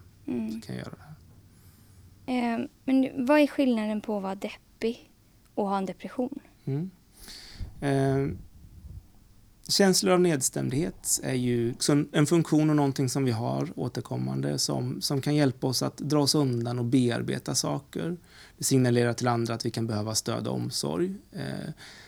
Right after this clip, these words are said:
Speaker 2: och att känna sig nedstämd, eh, behöver inte i sig innebära att man är deprimerad.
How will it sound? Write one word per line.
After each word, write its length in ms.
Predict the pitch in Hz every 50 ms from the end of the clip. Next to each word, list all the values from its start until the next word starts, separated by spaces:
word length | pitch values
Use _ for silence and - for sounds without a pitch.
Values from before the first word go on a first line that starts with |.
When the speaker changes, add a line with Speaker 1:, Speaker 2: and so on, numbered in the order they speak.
| - - _
Speaker 2:
och 160 | - 165 139 -
att 100 | 139 -
känna 240 | - 156 143 143
sig 480 | 139 - - 175 165 160 156 156 160 - -
nedstämd, 920 | 175 160 156 139 120 117 - - - 135 131 131 131 131 131 131 120 - - - _ _
eh, 100 | - 143 - - - - - - -
behöver 560 | - - - 156 143 - 135 147 143 131 139
inte 360 | 131 123 110 - - - 120
i 60 | 113
sig 420 | 104 - - 180 170 151 135 127 127
innebära 380 | 123 117 117 110 110 117 110 110
att 100 | 113 -
man 120 | 117 117
är 40 | 117
deprimerad. 800 | 117 120 120 - 143 143 165 175 170 151 - - - - 156 170